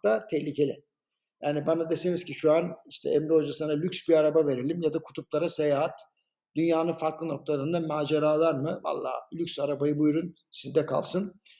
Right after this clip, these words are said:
Ee, istemem. Yani dolayısıyla farklı maceralar ve heyecanlar isterim.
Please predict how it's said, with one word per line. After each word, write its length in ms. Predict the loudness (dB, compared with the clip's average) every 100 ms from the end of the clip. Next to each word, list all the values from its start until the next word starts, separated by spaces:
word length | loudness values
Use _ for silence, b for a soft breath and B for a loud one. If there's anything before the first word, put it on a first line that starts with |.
| b _
Ee, 560 | 2 4 6 4 0 -2 -4
istemem. 340 | -2 0 0 -2 -12 -14
Yani 320 | -12 -10 -10
dolayısıyla 460 | -8 -8 -8 -8 -8 -10
farklı 280 | -6 -6 -4
maceralar 680 | -4 -2 -2 -2 -4 -2 -2
ve 60 | -2
heyecanlar 480 | -2 -2 -4 -4 -6
isterim. 480 | -6 -6 -6 -6